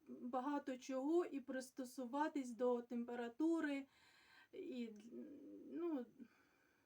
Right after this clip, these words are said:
просто інколи шість місяців не підходила до фіалок, я навіть не прибільшую, ні каплі. Ось,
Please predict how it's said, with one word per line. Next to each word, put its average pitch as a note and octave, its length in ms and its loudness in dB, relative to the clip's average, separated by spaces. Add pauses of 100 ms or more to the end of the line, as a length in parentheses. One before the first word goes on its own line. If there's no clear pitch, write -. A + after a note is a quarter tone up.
(280)
просто C4+ 580 4 (420)
інколи D#4 500 6
шість E4 360 4
місяців C4+ 680 6
не B3 100 2
підходила B3+ 760 2
до A#3 140 0
фіалок, D4 600 4 (420)
я B3+ 220 4
навіть B3 480 2 (540)
не C4 360 4
прибільшую, C4 1500 2
ні B3 140 0
каплі. G#3+ 480 -4 (720)
Ось, B3 380 4